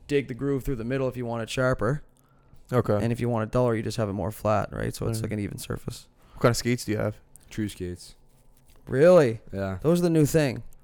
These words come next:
Speaker 3: Yeah, they're really cool. I
Speaker 1: Do you get
Speaker 3: mean,
Speaker 1: them custom? You get them custom made
Speaker 3: yeah,
Speaker 1: and shit?
Speaker 3: that's, like, the only way. Like, they, they kinda set you up on a platform. You just put your foot down, and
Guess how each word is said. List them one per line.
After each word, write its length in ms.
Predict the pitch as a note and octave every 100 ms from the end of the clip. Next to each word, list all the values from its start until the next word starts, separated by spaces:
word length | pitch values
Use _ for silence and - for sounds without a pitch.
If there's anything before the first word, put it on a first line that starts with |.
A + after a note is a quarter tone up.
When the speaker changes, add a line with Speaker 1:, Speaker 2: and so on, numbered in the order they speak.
| - -
Speaker 3:
Yeah, 220 | A#2 A2
they're 140 | A2
really 220 | A2+ A2+
cool. 200 | G#2 A2
I 40 | G2+
Speaker 1:
Do 80 | D3+
you 40 |
get 80 | E3+
Speaker 3:
mean, 40 |
Speaker 1:
them 120 | E3+
custom? 300 | C#3+ D3 -
You 60 | C#3
get 120 | D3+
them 100 | C#3
custom 280 | C3 C#3+ C#3
made 160 | C3 C#3
Speaker 3:
yeah, 120 | G#2+
Speaker 1:
and 80 | D#3+
shit? 80 | G#3+
Speaker 3:
that's, 160 | -
like, 160 | A2+ G2+
the 120 | G#2+
only 140 | G#2+ G#2
way. 120 | G2+
Like, 220 | F#2+ -
they, 180 | G2+ F#2+
they 260 | A#1 F#2+
kinda 240 | G2 - G#2+
set 260 | - G#2
you 80 | G#2+
up 100 | G2
on 240 | G#2 F#2+ F#2
a 60 |
platform. 520 | F2+ F#2+ F#2 F#2+ - G2+
You 60 |
just 260 | F2 - -
put 100 | A2+
your 80 | F#2
foot 220 | - F#2+
down, 200 | A2 G2+
and 200 | F#2+ F2